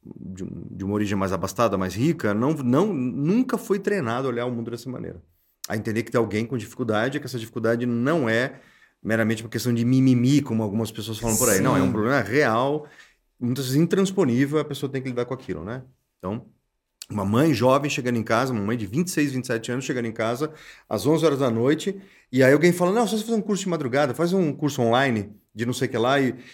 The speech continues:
Speaker 1: depois de cozinhar pra três filhos e ainda fazer o curso online." Não é, isso não é bem assim. Mas e-, essa é uma primeira coisa, uma, uma, uma, uma, essas outras capacidades que vêm, digamos assim, por osmose do ambiente, né? Você tá vivendo aquilo, você aprende aquilo.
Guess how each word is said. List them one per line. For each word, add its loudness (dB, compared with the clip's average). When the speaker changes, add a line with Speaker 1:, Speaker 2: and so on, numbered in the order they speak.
Speaker 1:
depois 2
de -2
cozinhar 2
pra -2
três 0
filhos 4
e 2
ainda 0
fazer -4
o -6
curso -6
online." -8
Não -2
é, -2
isso -14
não -2
é 2
bem 0
assim. -8
Mas 4
e-, 2
essa 4
é 6
uma 2
primeira 4
coisa, 0
uma, -2
uma, -8
uma, -10
uma, -8
essas -4
outras 2
capacidades 2
que -4
vêm, 2
digamos -2
assim, -4
por 2
osmose 2
do -2
ambiente, -2
né? -6
Você -8
tá -2
vivendo -4
aquilo, -6
você -8
aprende -8
aquilo. -12